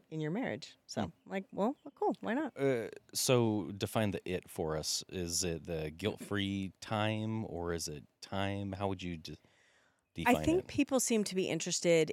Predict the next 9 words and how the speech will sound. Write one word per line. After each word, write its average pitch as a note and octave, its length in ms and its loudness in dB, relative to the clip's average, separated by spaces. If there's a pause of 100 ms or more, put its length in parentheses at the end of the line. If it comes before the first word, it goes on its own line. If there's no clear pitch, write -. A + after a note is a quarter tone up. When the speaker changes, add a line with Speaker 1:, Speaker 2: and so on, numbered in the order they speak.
Speaker 1:
in E3 240 -2
that D3 580 -2 (580)
we G#3 440 0
are F3 200 4
invested E3+ 880 2 (380)
in F3 180 2
each - 420 -4
other's E3+ 560 2 (340)
space - 880 2